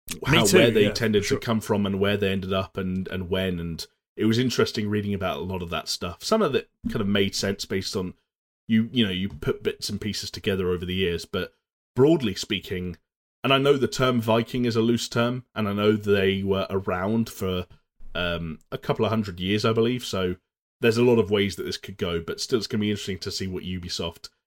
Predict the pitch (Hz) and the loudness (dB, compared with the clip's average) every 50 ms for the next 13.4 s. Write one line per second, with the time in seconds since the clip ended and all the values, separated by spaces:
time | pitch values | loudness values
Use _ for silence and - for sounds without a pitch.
0 | _ - 90 98 101 98 95 - - 95 - - - _ - 92 - - - 92 | _ -8 -6 -2 -2 -2 -2 -4 -6 -8 -10 -12 -14 _ -10 -8 -8 -6 -6 -6
1 | 90 90 90 - - _ _ _ _ _ - 107 123 131 127 120 110 104 98 101 | -6 -6 -8 -10 -14 _ _ _ _ _ -4 0 4 4 6 6 6 4 2 -2
2 | 95 95 95 - 98 92 90 90 90 90 98 95 _ - _ _ _ _ _ - | -4 -4 -4 -4 -4 -4 -2 -2 -4 -4 -6 -10 _ -20 _ _ _ _ _ 0
3 | 131 131 147 - - - 139 - 143 135 147 135 - - - - _ _ - - | 2 2 2 0 -2 -6 -6 -4 -2 -4 -4 -4 -6 -10 -12 -14 _ _ -10 -8
4 | - - 135 - - 143 156 127 113 127 131 135 - - 120 120 127 120 110 - | -4 -2 0 2 4 4 4 4 2 -2 -4 -4 -4 -4 -4 -4 -4 -6 -8 -10
5 | - _ _ _ _ _ _ _ _ _ _ _ _ _ _ _ _ - - 123 | -12 _ _ _ _ _ _ _ _ _ _ _ _ _ _ _ _ -8 -8 -6
6 | - - 165 147 90 95 107 135 180 165 - 85 76 - - 90 85 90 85 - | -2 0 0 2 2 2 4 4 4 4 4 0 -4 -4 -4 -4 -4 -4 -2 0
7 | 107 131 147 139 - - 107 104 - 98 - - 101 101 101 101 - - - - | 0 0 0 0 -6 -12 -8 -4 -2 -2 0 2 2 2 2 2 -2 -4 -6 -4
8 | - 101 95 95 - _ - - 104 - - - 139 143 165 - - - - - | -4 -2 -4 -4 -8 _ -8 -6 -6 -4 0 2 2 2 2 0 -6 -12 -6 -2
9 | 113 113 - 131 131 123 113 101 98 175 175 151 - - - - - - - - | -2 0 0 2 2 2 2 2 4 4 4 4 4 2 -6 -6 -6 -8 -16 -20
10 | _ _ - 156 160 - - - - 208 208 160 139 127 123 - 185 170 - 117 | _ _ 0 0 0 0 0 2 4 4 6 6 4 2 2 2 0 0 2 0
11 | 113 - - 131 131 139 139 - 147 131 - - - 135 135 139 135 - 139 135 | 0 0 0 0 0 0 2 2 -2 -2 -2 -2 0 2 2 2 2 0 -4 -2
12 | 139 139 139 143 135 - 139 139 139 139 - - 156 151 - - - 160 160 - | -2 -4 -4 -4 -4 -4 -4 -4 -2 -2 -4 -4 -6 -6 -6 -2 -2 -2 -2 -2
13 | 202 190 - - - - - - | -6 -6 -8 -10 -12 -12 -12 -16